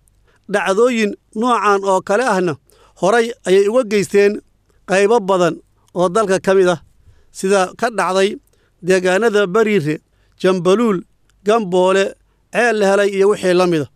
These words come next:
Waa dhacdo mar kale cid walba u caddaynaysa in Maraykanka iyo murtasaqadiisu ay cadow u arkaan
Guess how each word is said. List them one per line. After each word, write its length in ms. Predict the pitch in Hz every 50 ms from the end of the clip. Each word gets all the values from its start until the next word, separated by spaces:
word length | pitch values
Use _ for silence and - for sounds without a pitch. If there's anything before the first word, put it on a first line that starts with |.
| _ _ _ _ _ _ -
Waa 180 | - 170 175 180
dhacdo 280 | 175 170 180 214 226 208
mar 220 | 202 254 262 220
kale 320 | - - 190 185 180 175 - -
cid 180 | - 269 277 240
walba 480 | 277 208 208 208 202 185 208 214 220 - _ _ _ _ _ _ _ -
u 60 | 226
caddaynaysa 760 | 220 196 208 196 180 220 247 262 247 220 190 - - 156 147 - _ _ _ _ _ -
in 120 | 208 202
Maraykanka 520 | 202 196 196 226 254 285 247 214 190 - 220
iyo 120 | 214 202
murtasaqadiisu 800 | 202 202 185 - - 180 180 185 226 262 269 247 208 - 190 156 - - _ _ _ _ _ _ _ _ _ _
ay 140 | - 180 180 175 -
cadow 340 | - 240 254 240 226 208 208 - _
u 100 | 269 247
arkaan 440 | 240 220 - - 247 240 214 180